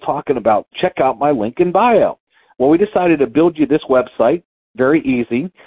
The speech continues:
and you just take links and you put it in the buttons. And now you could take this website and put it in your social media accounts. And we have offers. We show you how to get paid anywhere from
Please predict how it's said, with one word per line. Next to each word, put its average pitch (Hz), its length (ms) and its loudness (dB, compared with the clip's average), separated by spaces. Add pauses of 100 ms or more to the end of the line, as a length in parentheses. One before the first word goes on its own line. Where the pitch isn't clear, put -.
(220)
and 123 180 -2
you 165 100 -2
just 190 220 -6
take - 280 -4
links 151 360 -2 (140)
and 117 160 -4
you 123 80 -2 (100)
put 180 200 0
it 151 100 0
in 143 160 -2
the 135 80 0
buttons. 98 480 -6 (240)
And 117 160 -4
now 123 140 0
you 139 200 0
could - 140 -20
take 165 220 -4
this 156 220 -2
website 135 540 0
and 123 120 -4
put 143 180 -2
it 135 100 2
in 123 120 -4
your 151 260 -2
social 170 280 0
media 104 300 -4
accounts. 107 380 -4 (460)
And 117 100 0
we 147 100 4
have 175 240 2
offers. 160 500 0
We 135 120 0 (120)
show 180 120 2
you 165 160 0
how 151 100 -4
to 135 60 -2
get 131 220 -4
paid 147 280 -4
anywhere 151 340 0
from 123 180 -4